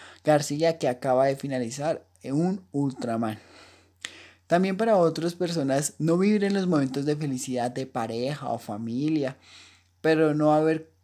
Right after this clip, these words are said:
querido sufrir las etapas previas de rechazo, de rupturas, de sufrimiento, para no perder a una persona que compartes toda tu parte de su eti-, de su vida. Entonces, siempre sale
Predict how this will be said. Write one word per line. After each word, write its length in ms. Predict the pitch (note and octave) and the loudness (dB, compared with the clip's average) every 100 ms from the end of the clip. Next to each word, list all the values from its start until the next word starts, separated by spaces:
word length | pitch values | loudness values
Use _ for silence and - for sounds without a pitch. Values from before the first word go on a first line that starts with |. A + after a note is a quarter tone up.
| _ _ G#3+ D3+ - | _ _ -10 -10 -8
querido 560 | - F3 F3 F#3+ E3+ D3+ | -2 0 0 0 0 0
sufrir 400 | D#3 D3+ D3 D3 | 0 -4 -2 0
las 160 | D3+ | -2
etapas 520 | E3+ D#3 C#3 C#3 D#3+ D#3 | -2 -2 -2 -2 -4 -6
previas 520 | - F#3 F#3+ F3+ F3 | -4 -2 0 -2 -2
de 80 | D3 | -2
rechazo, 640 | C3 B2+ - A2+ C#3+ C3+ | -2 -6 -6 -4 -4 -2
de 100 | B2+ | -4
rupturas, 640 | A#2+ A2 - A#2+ C3+ C3 | -4 -10 -8 -4 -2 -2
de 80 | A#2+ | -4
sufrimiento, 720 | B2+ B2+ A#2 A2+ A#2+ C#3+ D3 | -12 -12 -10 -8 -6 -8 -6
para 160 | D3 C#3+ | -6 -4
no 160 | B2+ | -6
perder 440 | C#3 C3+ D3 F3 F#3 _ _ _ _ _ _ | -6 -6 -6 -8 -10 _ _ _ _ _ _
a 140 | - D3+ | -4 0
una 280 | D3 D#3 D#3 | 2 2 2
persona 420 | D3+ D3 D3 D3+ | 0 -2 -4 -4
que 120 | D#3 | -4
compartes 640 | D3+ C3+ C3+ C3 D3 D3 | -6 -2 -2 -2 -6 -8
toda 320 | - D3 D3 D3 | 0 2 2 0
tu 100 | C3+ | -4
parte 420 | A#2+ A#2+ C3 B2 | -6 -4 -4 -6
de 60 | |
su 100 | - | -6
eti-, 380 | B2+ A#2 C3+ A#2+ | -10 -6 -4 -6
de 220 | - C#3 C3 | -6 -8 -6
su 180 | C#3 C#3 | -6 -4
vida. 340 | A3 G#3 C#3 - _ - | -2 -2 -4 -8 _ -14
Entonces, 500 | C3 D#3 D#3+ F3+ - _ _ _ _ _ _ _ _ _ - | -6 -4 -4 -6 -12 _ _ _ _ _ _ _ _ _ -6
siempre 300 | - G#3 G#3 | 0 2 4
sale 480 | A3+ A3 G#3 A3+ | 4 6 6 4